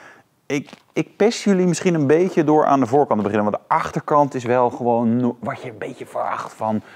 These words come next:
hoe de nieuwe M drie eruit, eh, ziet. Dit is,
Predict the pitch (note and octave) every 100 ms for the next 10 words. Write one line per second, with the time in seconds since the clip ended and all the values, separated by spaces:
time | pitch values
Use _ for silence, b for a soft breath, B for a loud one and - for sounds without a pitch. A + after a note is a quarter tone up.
0 | B B B2 A#2 A#2 B2 A#2 A2 A2+ G#2+
1 | A2+ G#2 A2+ A2+ G#2 F#2+ F#2 G2+ G2 B
2 | B B G#2 F#3+ E3+ E3+ F3 -